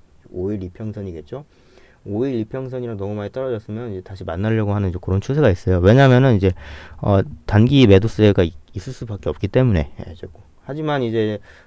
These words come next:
어, 상승 흐름은 꺾이지 않았다라고 저는 개인적으로 판단을 하고 있고, 예, 추가적인 상승도 충분히 기대해 볼 수 있는 그런 국면이라고 생각합니다. 예, 이상 엘비 세미콘 영상 마치도록 하겠습니다. 감사합니다.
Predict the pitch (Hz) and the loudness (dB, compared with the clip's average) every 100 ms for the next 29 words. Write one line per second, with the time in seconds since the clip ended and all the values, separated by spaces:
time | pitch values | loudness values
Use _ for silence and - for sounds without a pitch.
0 | - 98 85 135 156 156 147 165 139 98 | -10 -8 -8 -8 -8 -6 -6 -6 -6 -6
1 | 104 107 139 156 131 90 101 110 95 87 | -8 -10 -10 -8 -6 -6 -8 -8 -8 -8
2 | 90 92 90 85 90 95 95 127 127 127 | -10 -12 -12 -12 -12 -12 -14 -14 -12 -12
3 | 139 120 - _ 85 90 143 - - 80 | -12 -14 -14 _ -10 -8 -10 -14 -18 -18
4 | _ _ _ _ _ - 156 156 143 139 | _ _ _ _ _ -12 -8 -6 -8 -8
5 | 143 135 117 147 147 123 101 107 104 104 | -10 -8 -8 -4 0 0 2 2 2 0
6 | - 90 92 101 98 - 107 110 101 95 | 2 2 2 2 0 0 -2 -2 -2 -4
7 | 117 113 110 135 120 120 - _ _ - | -4 -6 -6 -6 -6 -8 -12 _ _ -10
8 | 95 101 120 123 160 104 113 113 107 98 | -6 -4 0 0 0 0 -2 -2 -2 -2
9 | 104 120 160 - - - 95 95 104 104 | -2 -2 -4 -10 -14 -6 -4 0 0 -2
10 | - - 95 92 - 95 117 120 117 98 | -8 -8 -6 -4 -2 0 2 2 2 -2
11 | 98 - - 98 117 107 104 143 | -4 -6 -6 -2 0 0 2 2